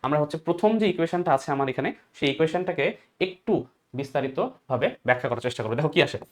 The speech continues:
একই রকমভাবে আমি যদি হচ্ছে এই ভেক্টরটাকে এই পাশে নিয়ে আসি, তাহলে আসবে আর ক্রস এ মাইনাস সি ক্রস এ equals to zero। একটু মাথায় ভালো মতো দেখো, এই এটা কিন্তু একেবারে ডান সাইডে আছে, দুইটারই ডান সাইডে আছে। যদি না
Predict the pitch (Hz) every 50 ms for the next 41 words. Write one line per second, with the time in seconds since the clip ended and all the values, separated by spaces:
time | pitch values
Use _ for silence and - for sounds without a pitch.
0 | _ _ - - 135 131 170 185 170 185 175 170 156 180 175 147 156 156 156 156
1 | 175 170 160 160 - 196 156 160 156 147 143 139 - 165 160 165 160 165 151 151
2 | 151 139 - - - 151 196 226 - - - - - _ - 135 151 160 160 151
3 | 151 - 120 117 143 131 123 127 123 120 - - - - 117 123 120 - - 131
4 | 123 123 120 - _ - 117 127 160 - - - - - _ _ _ _ _ _
5 | - - - 139 139 131 147 165 - - - - 135 127 123 - 113 107 107 -
6 | - - 120 135 - - - _ _ _ - - - 131 123 - 123 117 110 107
7 | - - - 160 151 139 139 - 151 - - 147 175 196 208 202 156 143 147 -
8 | 175 151 - - - - - - 180 185 180 165 170 175 214 208 208 226 220 214
9 | 240 233 - - - - 185 190 196 190 156 147 165 170 160 170 147 135 113 -
10 | - - - _ _ _ _ _ _ _ _ _ _ _ _ - 131 135 135 180
11 | 202 208 220 226 180 170 170 165 180 165 156 135 123 - 127 147 165 170 151 156